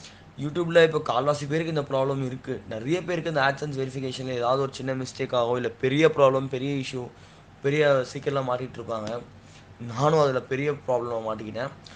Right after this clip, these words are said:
ஒரு டூ இயர்ஸ்க்கு முன்னாடியில இருந்தே இந்த ப்ராப்ளம் இருந்தது. டூ இயர்ஸாவே கொஞ்சம் கொஞ்சமா திடீர்னு ஒரு நாள் கம்ப்ளீட்டா ஒரு நாள் ஃபுல்லா இதுக்கு ஸ்பெண்ட் பண்ணி ஏதாவது ப்ராப்ளமுக்கு pro-, சொல்யூஷன் பண்ண முடியுமா பார்த்திருப்பேன். But எதுக்குமே எனக்கு ஒரு கரெக்ட் சொல்யூஷன் எங்கேயுமே கிடைக்கல.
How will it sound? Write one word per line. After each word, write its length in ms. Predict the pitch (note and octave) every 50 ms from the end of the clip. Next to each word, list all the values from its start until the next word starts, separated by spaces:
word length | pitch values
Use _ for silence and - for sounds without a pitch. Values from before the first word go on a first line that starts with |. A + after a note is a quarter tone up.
| - - - - - -
ஒரு 220 | - C#3+ C#3+ C#3+ C3+ - -
டூ 180 | F#3+ G3+ G3+
இயர்ஸ்க்கு 420 | G3 F#3+ G3 G3+ G3+ F3+ E3+ E3+ E3+
முன்னாடியில 500 | D3+ C#3+ D3+ E3 E3+ E3+ E3+ E3+ E3 E3 D#3
இருந்தே 180 | D#3 D#3+ E3
இந்த 120 | F3 E3+ D3+
ப்ராப்ளம் 480 | D3 D3 C#3 C#3 C#3+ C#3+ C#3 C3+ B2+
இருந்தது. 520 | B2 C#3 D3+ D#3+ D#3+ C#3 C3 C#3+ D#3 D#3 - -
டூ 160 | E3 E3+ E3+
இயர்ஸாவே 460 | F3 E3+ E3 D3+ D#3+ D#3+ D#3 D#3+ E3+
கொஞ்சம் 320 | - D#3 C#3+ C#3 C#3+ C#3 C#3
கொஞ்சமா 280 | C3+ C#3 C#3+ C#3+ C#3+ C#3+ - - - - - - B2+
திடீர்னு 220 | C#3 D3+ E3+ E3 D#3
ஒரு 100 | C#3+ C#3
நாள் 360 | D3+ D#3 D3+ - - D3 C#3+
கம்ப்ளீட்டா 340 | D#3 D#3 D#3+ E3 D#3+ E3 D#3+
ஒரு 140 | D#3 D3
நாள் 120 | D3 D3 C#3+ -
ஃபுல்லா 220 | D3 D3+ D3+ D3+ D3
இதுக்கு 200 | C#3+ C#3+ C3 B2+ - -
ஸ்பெண்ட் 200 | C#3+ C#3 C#3+ D3
பண்ணி 160 | C#3+ D3 C#3+
ஏதாவது 280 | C#3+ C3+ C3+ C3+ C#3 C3+ -
ப்ராப்ளமுக்கு 420 | C3 C#3 C#3+ D3 C#3 C#3 B2+ C3 -
pro-, 180 | - C3 C3 B2 -
சொல்யூஷன் 340 | C3+ C#3+ C#3+ C3+ C#3 C3 - - - - - - -
பண்ண 160 | B2+ B2+ B2+
முடியுமா 260 | B2+ B2+ B2+ B2 B2+ B2+ C3
பார்த்திருப்பேன். 480 | B2+ B2 - B2 A#2+ - B2 A#2 A2+ A2+
But 100 | A#2 A2+ - - - - - - - - -
எதுக்குமே 320 | C#3+ C#3+ D#3 D3+ D#3 D#3+
எனக்கு 220 | E3+ E3 D#3+ C#3+ C#3+
ஒரு 100 | C3 -
கரெக்ட் 340 | C#3+ D#3 E3 - - - E3
சொல்யூஷன் 300 | E3 E3+ E3 F3 E3+ D#3 C#3 C3
எங்கேயுமே 380 | C#3+ E3+ F#3 F3+ G3+ G3 G3 F3
கிடைக்கல. 360 | D3 D3 C3+ C3 - A2+ F#2+